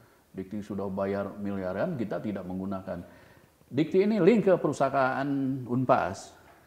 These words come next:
Kemudian mahasiswa yang seharusnya bisa mengakses, nanti bisa ditandakan ke, kepada kepala perpustakaannya, gitu ya.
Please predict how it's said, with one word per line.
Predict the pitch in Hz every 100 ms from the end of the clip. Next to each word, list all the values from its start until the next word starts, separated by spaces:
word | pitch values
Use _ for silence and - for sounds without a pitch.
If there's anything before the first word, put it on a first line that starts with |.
| _
Kemudian | - 104 131 208
mahasiswa | 190 139 123 180 180
yang | 156 131 131
seharusnya | - 104 107
bisa | 170 120 127
mengakses, | 117 98 92 - - 113 82 - - _ _ _
nanti | 92 92 156 147 -
bisa | 113 101
ditandakan | 104 101 92 95 92 127 113
ke, | 104 - 110
kepada | - 85 87 87 85 85
kepala | 85 85 85 82
perpustakaannya, | 90 - - 82 80 82 82 78 85 -
gitu | 95
ya. | 107 123